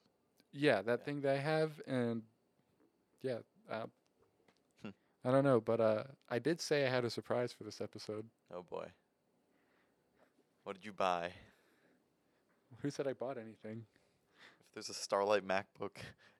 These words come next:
Speaker 2: Air in that
Speaker 1: Oh,
Speaker 2: bag.
Speaker 1: no, no, no, no, no. <laughs> I would,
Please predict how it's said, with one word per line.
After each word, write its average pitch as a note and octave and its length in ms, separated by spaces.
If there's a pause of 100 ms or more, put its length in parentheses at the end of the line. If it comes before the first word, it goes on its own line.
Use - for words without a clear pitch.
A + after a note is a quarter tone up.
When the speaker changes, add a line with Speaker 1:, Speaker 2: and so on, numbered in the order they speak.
Speaker 2:
Air F#2+ 240
in F2+ 120
that F#2 200
Speaker 1:
Oh, D3+ 160
Speaker 2:
bag. C3 160
Speaker 1:
no, A#2+ 160
no, A#2+ 200
no, A2 180
no, G#2 140
no. A2 280
<laughs> - 1120
I D3+ 80
would, C3+ 300